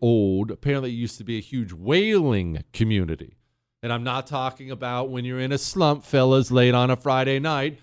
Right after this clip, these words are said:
I'm talking that we go out and actually harpoon whales. They're very, very dangerous.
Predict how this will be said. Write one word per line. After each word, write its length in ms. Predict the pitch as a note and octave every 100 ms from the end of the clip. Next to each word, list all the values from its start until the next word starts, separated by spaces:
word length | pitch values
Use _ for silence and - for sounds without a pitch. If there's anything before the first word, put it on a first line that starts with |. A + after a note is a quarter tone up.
| _
I'm 200 | C3 C#3+
talking 460 | C#3+ D3 C#3 C3+ C3+
that 140 | C#3
we 120 | C3+ A#2+
go 260 | C#3+ C#3+
out 240 | C#3+ C#3 C3
and 120 | B2+
actually 380 | B2+ - C3 A#2
harpoon 640 | A#2+ D3+ A#2+ D#3 D3 D3
whales. 480 | D#3 E3 C3 - A2+
They're 80 |
very, 240 | G2+ C3 C3
very 160 | B2+
dangerous. 580 | A#2+ B2+ B2+ - - -